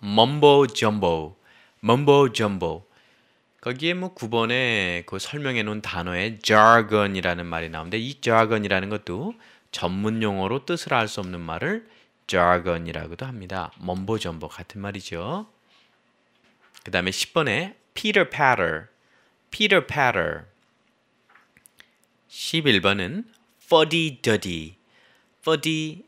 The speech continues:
Duddy가 되겠습니다. 그리고 프랙티스 A는 제가 답을 쭉 불러드리겠습니다. One, no. Two, no. Three, yes.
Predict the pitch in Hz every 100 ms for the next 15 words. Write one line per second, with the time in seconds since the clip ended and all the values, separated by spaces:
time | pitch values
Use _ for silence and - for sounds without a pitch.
0 | - - 117 107 101 90 85 - 80 82
1 | 95 _ _ _ _ _ _ 104 98 123
2 | - 156 - 143 131 107 98 87 185 262
3 | _ - 90 107 160 190 - _ - 98
4 | 87 95 95 - 92 98 123 143 - 127
5 | 123 107 98 - 82 78 107 _ _ _
6 | _ _ _ _ _ - 120 113 85 -
7 | - 101 113 120 87 82 107 _ _ _
8 | _ _ _ _ _ _ _ _ _ _
9 | _ _ _ _ _ - 175 113 85 92
10 | 117 120 90 78 - _ _ _ _ _
11 | _ _ _ _ _ - 156 123 87 -
12 | 107 139 - - -